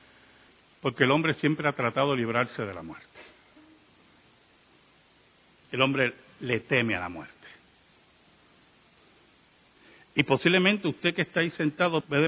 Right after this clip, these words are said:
estar pensando, "Bueno, yo le tengo miedo a la muerte". La verdad que yo no le tengo miedo a la muerte, yo no.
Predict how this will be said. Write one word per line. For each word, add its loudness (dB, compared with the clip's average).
estar -4
pensando, -4
"Bueno, -2
yo -4
le -4
tengo -4
miedo -2
a -4
la -6
muerte". -10
La 2
verdad 2
que -2
yo 2
no 4
le 2
tengo -2
miedo -2
a -4
la -4
muerte, -10
yo -10
no. -14